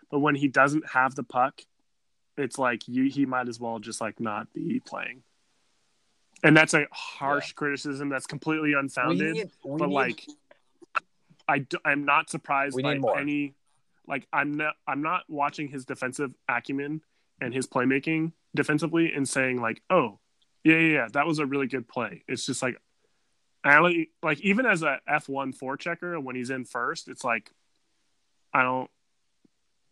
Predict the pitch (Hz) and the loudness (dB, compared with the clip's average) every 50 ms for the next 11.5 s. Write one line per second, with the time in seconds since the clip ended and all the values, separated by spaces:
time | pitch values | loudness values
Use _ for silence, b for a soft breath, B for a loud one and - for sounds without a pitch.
0 | _ _ _ _ - 160 143 139 165 151 - - 196 190 185 202 190 - - 175 | _ _ _ _ 4 4 6 6 6 4 4 4 4 4 4 2 0 0 2 2
1 | 156 139 - 139 135 127 - 156 143 131 123 123 123 117 120 131 113 113 117 117 | 2 2 0 -2 -4 -2 -2 -4 -4 -4 -4 -4 -4 -6 -6 -8 -8 -8 -8 -4
2 | - 160 147 - 175 - - 165 160 147 143 147 139 - - 156 135 123 - 107 | -2 -2 -2 -2 -2 -2 0 0 0 0 0 -2 -2 -4 -8 -10 -10 -10 -10 -12
3 | - 123 - - - 147 135 165 160 - 175 175 180 185 185 190 - - 175 156 | -14 -16 -10 -4 -4 -4 -2 -4 -4 -2 -2 0 0 0 -2 -2 0 2 6 6
4 | 151 151 147 147 147 b b b b b b b b b b _ _ _ - 143 | 8 8 6 4 2 b b b b b b b b b b _ _ _ -4 -4
5 | 139 143 151 151 156 139 139 - - - - 147 151 156 151 143 151 147 135 - | -2 -2 0 0 -2 -2 -4 -4 -6 -4 -2 -2 -2 -2 -2 -4 -4 -4 -2 0
6 | 156 143 143 143 - - 135 127 127 127 127 123 - 120 - - 123 127 123 - | 2 2 2 0 -2 -2 0 2 2 2 0 -4 -8 -12 -10 -8 -8 -8 -8 -10
7 | - - 123 123 - - 127 120 127 147 135 147 143 143 - - 123 117 117 117 | -10 -10 -10 -10 -6 -4 -4 -2 -2 2 4 4 4 4 2 0 0 2 2 0
8 | 117 - - - - _ - 120 117 107 - 117 - 143 - - - 151 - - | -2 -4 -8 -12 -10 _ -6 -6 -6 -6 -8 -8 -8 -8 -4 -2 -2 -2 -2 0
9 | 147 131 131 127 127 123 123 120 110 - _ - 127 123 113 120 113 - 123 120 | 0 0 0 0 -2 -4 -6 -8 -10 -12 _ -10 -10 -8 -8 -8 -8 -6 -6 -6
10 | 113 117 123 120 113 107 107 104 117 127 120 120 117 117 117 - - 120 - - | -4 -2 -2 -2 -2 -2 -4 -6 -6 -6 -4 -4 -2 -2 -4 -4 -4 -6 -4 -4
11 | 113 107 - - 120 117 113 107 98 95 | -6 -6 -6 -8 -6 -6 -6 -6 -8 -12